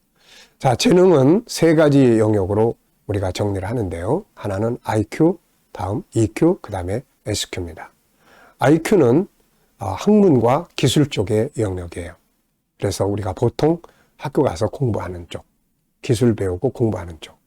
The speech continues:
아이큐. 그 다음에 이제 인간관계 영역, 내 감정을 이해하고 다른 사람의 감정을 이해하고 잘 조절하는 능력, 이큐. 그 다음에 에스큐, 어, 올바른 가치를 추구하고.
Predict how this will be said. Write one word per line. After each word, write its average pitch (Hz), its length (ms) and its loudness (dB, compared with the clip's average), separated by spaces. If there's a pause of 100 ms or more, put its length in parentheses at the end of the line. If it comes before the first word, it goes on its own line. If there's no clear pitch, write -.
(140)
아이큐. 95 540 -10 (540)
그 - 120 -2
다음에 196 260 6
이제 113 380 2
인간관계 117 720 2
영역, 87 260 -10 (200)
내 107 200 0
감정을 104 500 -2
이해하고 90 440 -6
다른 117 220 -4
사람의 110 400 -4
감정을 101 480 -6
이해하고 92 400 -8
잘 - 160 -14
조절하는 104 500 -2
능력, 87 380 -12 (380)
이큐. - 380 -2 (380)
그 - 120 0
다음에 202 360 4 (140)
에스큐, 104 580 -4 (600)
어, 95 460 -12 (200)
올바른 147 520 4
가치를 101 420 -6
추구하고. - 560 -14